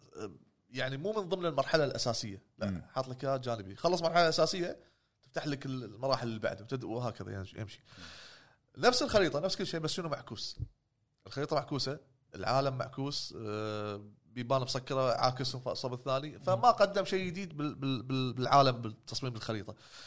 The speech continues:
Speaker 1: تصميم الخريطة بشكل عام اللي لفت انتباهي اللي هي سالفة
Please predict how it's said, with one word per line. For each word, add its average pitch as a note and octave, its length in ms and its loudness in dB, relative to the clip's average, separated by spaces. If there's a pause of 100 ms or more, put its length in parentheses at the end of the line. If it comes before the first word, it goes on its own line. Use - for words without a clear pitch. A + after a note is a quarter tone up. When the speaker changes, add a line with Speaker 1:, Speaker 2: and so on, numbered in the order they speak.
(320)
Speaker 1:
تصميم B3 260 0
الخريطة A#3 280 4
بشكل G3 280 2
عام B3+ 260 8 (1040)
اللي E3+ 120 2
لفت F#3+ 220 2
انتباهي E3 360 8
اللي E3+ 220 4
هي D3+ 60 6
سالفة D3+ 340 6